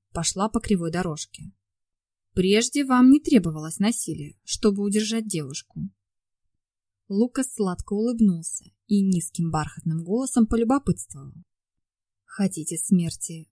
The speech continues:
от страсти? Неплохой выбор.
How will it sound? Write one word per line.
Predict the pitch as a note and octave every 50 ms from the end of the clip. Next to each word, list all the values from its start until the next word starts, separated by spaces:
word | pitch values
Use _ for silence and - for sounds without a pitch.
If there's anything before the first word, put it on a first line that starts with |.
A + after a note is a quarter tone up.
| _
от | - D#3+ D#3+ -
страсти? | - - - - F3 F#3 A#3+ C4 - - - - - - - F#3+ - _ _ _ _ _ _ _ _ _ _ _ _ _ _ _ _ _ _ _
Неплохой | G3+ G3 G3+ G3+ F#3+ F#3+ F#3 F3+ F3+ F3 - - F3+ E3+ D#3+ D#3
выбор. | D3 - C3+ C3 - - D3